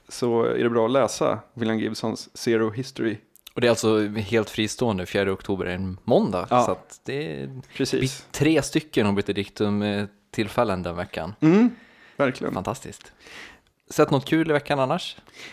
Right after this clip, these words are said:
Speaker 1: Ja, jag såg ju på tips av dig så såg jag, eh, Long Way Round. En, eh, sju avsnittsserie.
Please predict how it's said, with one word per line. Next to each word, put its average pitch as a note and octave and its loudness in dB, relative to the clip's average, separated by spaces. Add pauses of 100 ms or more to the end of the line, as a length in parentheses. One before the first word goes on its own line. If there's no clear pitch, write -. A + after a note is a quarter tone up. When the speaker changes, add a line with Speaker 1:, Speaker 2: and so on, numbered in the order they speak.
(120)
Speaker 1:
Ja, G3+ 4
jag E3 4
såg F3 2
ju F3 0
på F3 0
tips - -6
av C3+ -6
dig A2 -2
så - -8
såg A2+ -4
jag, G#2+ 0
eh, G#2+ -2
Long C3 2
Way B2 0
Round. G2 -4 (720)
En, A2 -8
eh, A2 -2 (380)
sju A2+ -2 (420)
avsnittsserie. A2+ -4